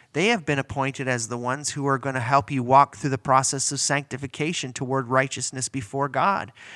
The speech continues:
These are the people who are gonna teach you the word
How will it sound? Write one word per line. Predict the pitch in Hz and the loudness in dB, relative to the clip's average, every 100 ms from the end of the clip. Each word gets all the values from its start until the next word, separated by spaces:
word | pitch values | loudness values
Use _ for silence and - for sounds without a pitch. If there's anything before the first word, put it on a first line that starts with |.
| - - | -18 -6
These | 151 214 208 | -4 -2 -2
are | |
the | 165 | -2
people | - 151 147 143 | -4 -6 -4 -4
who | 143 | 2
are | 143 | 2
gonna | 143 147 | 2 -2
teach | 139 - - 202 - - - | -2 -4 -2 -2 -2 -4 -4
you | 151 151 | -4 0
the | 143 135 | 2 2
word | 127 143 165 | 2 4 6